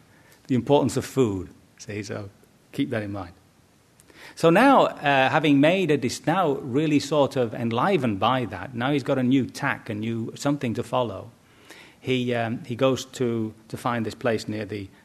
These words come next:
river Naranjana where he's going to find a place to sit. And, uh, again, one of these lovely little apocryphal stories, he puts his bowl into the river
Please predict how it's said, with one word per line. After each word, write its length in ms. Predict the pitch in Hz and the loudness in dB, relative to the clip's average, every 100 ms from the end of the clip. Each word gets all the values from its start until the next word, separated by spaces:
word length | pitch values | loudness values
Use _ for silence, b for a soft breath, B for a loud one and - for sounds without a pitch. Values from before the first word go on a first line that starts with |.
| - | -4
river 420 | 117 113 101 101 | -4 -2 -6 -8
Naranjana 680 | 123 104 110 147 117 95 113 | -10 -4 2 2 2 -2 -4
where 180 | 120 110 | -4 -4
he's 120 | 113 | -4
going 260 | 117 110 107 | -4 -4 -6
to 420 | - 104 104 104 | -6 -6 -6 -10
find 280 | - 110 117 | -6 -6 -4
a 40 | 110 | -6
place 260 | 104 95 | -8 -10
to 80 | 123 | -4
sit. 240 | 220 - - _ _ _ _ B B B B B - | -2 -2 -6 _ _ _ _ B B B B B 0
And, 320 | 123 127 123 | 2 4 4
uh, 400 | 127 123 120 131 - - | 4 4 4 0 -6 -4
again, 420 | 127 147 135 147 | 2 4 4 2
one 140 | 131 | 2
of 40 | 120 | 0
these 160 | 120 117 | -2 -2
lovely 280 | 127 123 | -2 -2
little 500 | 117 127 120 113 107 - | -2 -4 -4 -4 -4 -8
apocryphal 560 | - 127 - 113 107 | -6 -6 -4 -8 -8
stories, 680 | - - 160 131 107 170 - b b | -6 2 4 4 0 -4 -8 b b
he 320 | - 131 131 | -4 0 0
puts 300 | 135 139 135 | -2 -4 -6
his 140 | 127 98 | -6 -4
bowl 500 | 117 127 143 113 101 | 0 2 0 -2 -6
into 240 | 135 139 123 | -4 -4 -4
the 140 | 110 | -6
river 460 | 104 123 95 90 | -6 -6 -8 -12